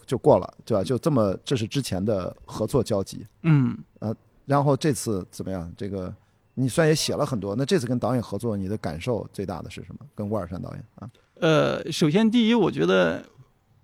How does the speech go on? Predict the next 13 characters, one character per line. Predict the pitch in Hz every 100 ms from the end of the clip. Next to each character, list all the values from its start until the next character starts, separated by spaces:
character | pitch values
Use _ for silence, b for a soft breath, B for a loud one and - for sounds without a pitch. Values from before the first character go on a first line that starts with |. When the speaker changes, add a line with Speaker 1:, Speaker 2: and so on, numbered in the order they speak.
| _ _ -
Speaker 2:
呃， | 180 160 151
Speaker 1:
你 | 147
为 |
什 | 202
么 |
叫 | 180 165
他 |
乌？ | 170 196 202 - _ - -
Speaker 2:
<laughs> | 185 170 -
那 | 214
是 | 185 185 165 160 165 160
Speaker 1:
缩 | 165 233
写。 | -